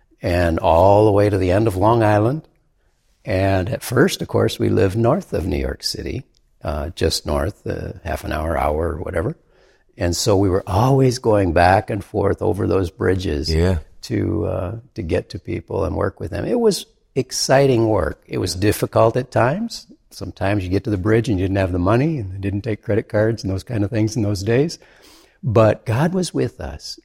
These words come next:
Speaker 1: and, uh, uh, I'd love to tell a little story of
Speaker 2: I'd love to hear it.
Speaker 1: one young gentleman and I, we were knocking doors in an apartment, and sometimes you can get thrown out. But we met this, this nice lady,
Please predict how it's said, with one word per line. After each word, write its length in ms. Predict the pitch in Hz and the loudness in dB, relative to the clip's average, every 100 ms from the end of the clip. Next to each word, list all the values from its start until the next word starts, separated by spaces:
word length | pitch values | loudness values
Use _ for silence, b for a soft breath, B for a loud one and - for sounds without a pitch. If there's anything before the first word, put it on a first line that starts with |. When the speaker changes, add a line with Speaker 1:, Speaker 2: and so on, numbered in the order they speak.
| _ | _
Speaker 1:
and, 500 | 101 85 80 80 78 | -4 -2 -2 -4 -8
uh, 280 | 85 85 87 - _ _ _ _ _ _ _ _ - | -8 -8 -10 -14 _ _ _ _ _ _ _ _ -12
uh, 160 | 165 - | -10 -6
I'd 180 | 110 | 0
love 140 | 123 120 | 2 0
to 80 | - | 0
tell 240 | 123 107 | 2 2
a 20 | |
little 160 | 107 110 | 2 -2
story 600 | - 190 160 127 80 76 | -4 0 2 4 2 0
of 100 | 90 | 0
Speaker 2:
I'd 100 | 92 | 2
love 140 | 95 | 2
to 100 | 98 | 4
hear 200 | 101 120 | 4 2
it. 140 | - - - _ | 0 -8 -20 _
Speaker 1:
one 1040 | - - - - 143 131 104 127 139 147 147 | -20 -18 -12 -10 -6 0 2 4 4 2 2
young 240 | 127 135 | 4 4
gentleman 420 | 120 117 123 143 | 6 6 4 4
and 160 | 143 104 | 2 2
I, 160 | 123 165 | 2 2
we 120 | 101 | 4
were 140 | 92 | 2
knocking 400 | 90 95 - 123 | 2 2 2 0
doors 340 | 107 101 127 113 | 2 4 2 2
in 80 | 120 | -2
an 60 | |
apartment, 520 | 127 120 110 107 180 | 0 2 2 2 -4
and 140 | 165 113 | -6 -6
sometimes 420 | 113 110 120 104 | -4 -2 0 0
you 60 | 104 | 0
can 60 | |
get 180 | 107 - | 0 -2
thrown 320 | - 117 135 | 0 0 2
out. 200 | 95 151 311 _ _ _ _ _ _ _ _ _ _ - | 0 -2 -8 _ _ _ _ _ _ _ _ _ _ -4
But 120 | 123 113 | 2 4
we 140 | 101 | 4
met 260 | 92 117 131 | 4 2 0
this, 280 | 113 - | -2 -4
this 300 | 120 117 - | -2 -2 -2
nice 280 | 131 127 - | -2 -2 -4
lady, 320 | 69 67 65 | -6 -6 -10